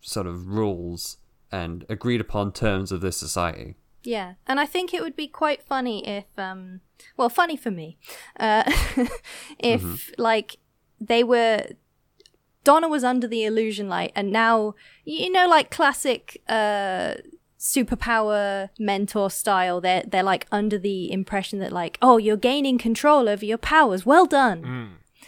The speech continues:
Speaker 1: Hmm.
Speaker 2: And then that moment before they hand over the criminals to the police, it's Devil's Skin who invokes the power. It's like,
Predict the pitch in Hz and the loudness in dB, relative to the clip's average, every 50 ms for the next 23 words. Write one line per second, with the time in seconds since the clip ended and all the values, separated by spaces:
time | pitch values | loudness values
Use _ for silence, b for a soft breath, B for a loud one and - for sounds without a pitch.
0 | B B 120 107 98 98 - _ _ - - 220 226 233 240 233 233 233 247 226 | B B -4 -4 -4 -6 -8 _ _ -2 0 0 2 4 4 4 4 2 0 0
1 | - 233 240 240 247 240 233 214 - 202 - - 233 220 208 202 190 - 220 214 | 2 2 2 2 2 2 0 -2 -2 -6 -4 -2 0 0 0 0 -2 -2 -2 -2
2 | 214 208 208 202 196 185 185 196 - - 208 196 196 196 185 185 190 - - 196 | -2 -2 -2 -4 -4 -6 -8 -8 -6 -6 -4 -4 -4 -6 -6 -8 -10 -10 -10 -8
3 | 190 190 - 208 196 190 185 - - - 214 190 - - - - 208 202 185 202 | -8 -8 -6 -4 -4 -4 -4 -4 -4 -4 -4 -4 -4 -4 0 0 0 2 0 -2
4 | 202 - - - - - 190 202 220 226 233 220 240 233 233 233 220 240 240 240 | -4 -4 -6 -4 -2 0 0 2 4 2 2 4 4 4 4 4 2 2 2 0
5 | 233 - - - 226 - 247 247 247 240 240 - - 214 190 175 170 - | 0 -2 -6 -8 -6 -2 0 0 0 0 -2 -2 -2 -2 -2 -2 -2 -4